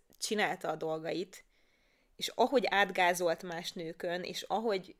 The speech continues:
tehát, hogy nem, egész egyszerűen a módszereivel én nem tudok kibékülni, és azzal, hogy, ö,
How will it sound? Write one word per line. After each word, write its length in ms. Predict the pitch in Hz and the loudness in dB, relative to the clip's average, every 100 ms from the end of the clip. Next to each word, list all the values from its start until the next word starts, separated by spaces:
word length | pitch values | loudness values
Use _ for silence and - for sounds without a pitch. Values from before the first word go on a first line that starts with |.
| _ - _ | _ -20 _
tehát, 160 | - - | -10 -2
hogy 120 | 214 | 0
nem, 240 | 226 190 170 | 2 0 0
egész 340 | 226 233 220 | 0 2 0
egyszerűen 560 | 185 - 196 208 208 220 | -4 -6 -2 0 0 -2
a 140 | - | -4
módszereivel 880 | 185 185 208 247 233 226 208 208 208 | -2 -2 -2 -2 0 0 0 0 0
én 220 | 208 185 | -2 -4
nem 180 | 185 185 | -4 -6
tudok 280 | 185 170 170 | -6 -8 -8
kibékülni, 800 | - 170 170 - 175 165 170 175 | -8 -4 -4 -4 -8 -8 -8 -8
és 220 | - 170 | -8 -8
azzal, 460 | - 175 175 160 175 | -4 -2 -2 -2 -2
hogy, 280 | 185 175 175 | -2 -4 -4
ö, 320 | 175 170 | -6 -6